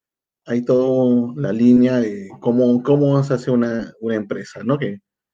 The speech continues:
que tienes que tener el nombre, que el acta constitutiva, que abrir el capital, etcétera, etcétera,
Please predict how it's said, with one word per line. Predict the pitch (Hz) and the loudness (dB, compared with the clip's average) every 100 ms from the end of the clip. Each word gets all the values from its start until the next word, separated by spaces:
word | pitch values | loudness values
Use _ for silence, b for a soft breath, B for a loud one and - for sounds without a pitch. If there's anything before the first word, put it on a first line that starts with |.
| _ _ | _ _
que | 98 | -10
tienes | 107 101 | -8 -8
que | 101 | -8
tener | - 104 107 | -10 -10 -6
el | 110 | 2
nombre, | 147 170 160 147 147 139 | 4 4 4 4 2 2
que | 110 | -2
el | 98 | -4
acta | 101 101 - | -6 -8 -14
constitutiva, | - 139 - - 110 - 170 175 160 156 147 143 | -12 -14 -18 -16 -16 -10 -6 -2 2 4 4 0
que | - | -4
abrir | - 104 104 107 | -10 -8 -6 -8
el | - | -10
capital, | - - 113 165 170 170 | -16 -12 -4 -2 -2 -4
etcétera, | 127 - 143 135 123 | -4 0 0 2 -2
etcétera, | - 131 127 143 | -2 0 2 0